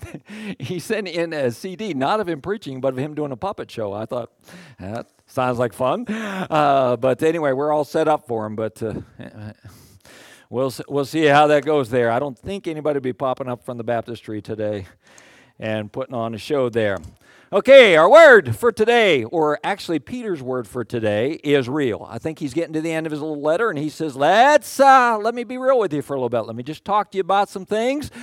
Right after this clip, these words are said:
Uh, keep it real." You know, I think we love that concept of reality.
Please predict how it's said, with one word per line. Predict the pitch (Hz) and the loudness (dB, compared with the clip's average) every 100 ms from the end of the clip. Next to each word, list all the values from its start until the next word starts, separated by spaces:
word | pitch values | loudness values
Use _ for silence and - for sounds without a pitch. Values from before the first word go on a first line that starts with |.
| 240 208 135 | -18 -10 0
Uh, | 131 | 2
keep | 131 190 - | 2 -2 -4
it | 196 | -4
real." | 190 240 | -2 -2
You | 247 | -2
know, | 240 | -4
I | 220 | -4
think | 277 359 | -8 -8
we | 294 | -6
love | 202 185 196 202 156 | -4 2 4 4 4
that | 156 139 | 2 2
concept | - 185 180 156 156 135 - | -4 -8 -6 -4 0 0 0
of | 135 113 | -4 -4
reality. | 120 123 127 147 160 151 160 | -4 -2 -2 -2 -2 -2 -4